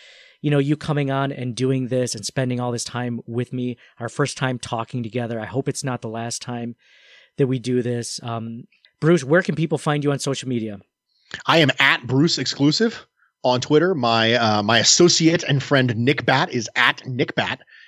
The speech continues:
Speaker 2: And, uh, you can find my work at buffalo rumblings dot com and on the at Buffalo Rumblings Twitter feed.
Speaker 1: Well, you know, we've D M'd a bunch of times over Twitter in the past year. You know, I really respect yours and Nick's work. You know, you guys have just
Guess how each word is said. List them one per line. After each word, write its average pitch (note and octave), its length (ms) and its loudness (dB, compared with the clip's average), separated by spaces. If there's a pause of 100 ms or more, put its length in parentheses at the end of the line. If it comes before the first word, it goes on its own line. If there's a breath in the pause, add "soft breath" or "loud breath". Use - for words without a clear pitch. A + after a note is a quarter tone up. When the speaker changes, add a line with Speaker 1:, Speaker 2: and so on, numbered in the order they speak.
(160 loud breath)
Speaker 2:
And, A2+ 320 0
uh, A2+ 180 4
you B2+ 100 2
can B2 140 0
find B2+ 300 2
my B2+ 100 4
work B2 260 4
at A2+ 160 0
buffalo A#2 340 4
rumblings A#2 500 4
dot A#2 220 2
com C#3 300 4
and A2+ 80 2
on G#2+ 220 0
the A2+ 140 2
at A#2 260 2
Buffalo A#2+ 300 6
Rumblings A#2 420 4
Twitter E3 220 2
feed. - 180 -4 (720 loud breath)
Speaker 1:
Well, E3+ 140 6
you F3+ 100 0
know, F3 100 4
we've D3 300 0
D D3 200 2
M'd D3 180 0
a C#3 60 -2
bunch C3+ 200 -2
of B2+ 60 -10
times C3+ 420 -6
over A#2+ 140 -4
Twitter C3 240 -2
in B2+ 80 -2
the B2 80 -8
past B2 340 -6
year. B2+ 320 -4 (340 soft breath)
You C#3 80 -4
know, B2+ 60 -2
I B2 40 -2
really B2+ 280 0
respect B2 600 -6
yours B2+ 840 -6
and B2 160 -8
Nick's B2 240 -8
work. B2 420 -6
You B2+ 140 -14
know, B2 80 -8
you A#2+ 160 -10
guys A#2+ 280 -4
have A#2+ 200 -10
just A#2 340 -10